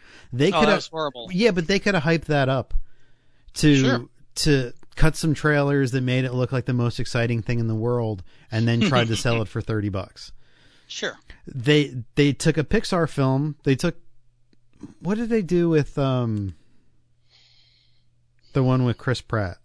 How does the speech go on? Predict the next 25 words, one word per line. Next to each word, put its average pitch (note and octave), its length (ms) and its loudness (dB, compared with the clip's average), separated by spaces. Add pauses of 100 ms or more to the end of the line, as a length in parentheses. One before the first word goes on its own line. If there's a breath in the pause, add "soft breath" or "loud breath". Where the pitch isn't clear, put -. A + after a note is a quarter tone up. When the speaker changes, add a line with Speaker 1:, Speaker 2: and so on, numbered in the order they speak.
(600)
Speaker 1:
Did B2+ 140 0
they C#3+ 180 4
re- D3 180 2
Speaker 2:
Onward. D3 260 -2 (240)
Speaker 1:
Onward. C3+ 420 2
Did B2+ 140 -4
they? E3 260 0 (320)
Speaker 2:
That F3 160 2
was F#3 240 -4
regular D#3+ 400 -2
release. D3 520 -8
It B2 120 -14
wasn't C#3 500 -6
extra. C3 360 -6 (1500 loud breath)
It C#3+ 40 -6
was C#3 160 -6
just C#3 180 -14
part C#3 220 -4
of D#3 60 -6
the D#3 60 -2
Speaker 1:
Ye- D#3 80 -2
Speaker 2:
subscription. - 580 -10 (240)
Speaker 1:
But D#3+ 320 -2
didn't, G3+ 340 0 (520)
w-, C#3 180 -6